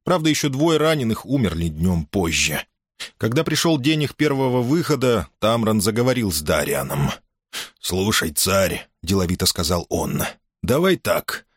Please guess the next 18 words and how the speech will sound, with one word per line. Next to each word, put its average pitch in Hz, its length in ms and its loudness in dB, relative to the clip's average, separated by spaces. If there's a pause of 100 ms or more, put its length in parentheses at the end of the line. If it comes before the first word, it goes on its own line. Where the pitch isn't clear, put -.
(180)
надо 131 240 2
бы 135 100 0
нам 135 160 0
с - 60 -2
тобой 131 260 2
попасть 131 380 0
в - 140 -6
пару. 101 420 0 (260)
Мы 104 140 0
немного 151 340 0
повозимся, 151 880 0
а 92 80 -2
потом 143 240 0
я 139 160 2
отрублю 156 380 0
тебе 92 200 -2
левую 117 380 2
руку 131 500 -2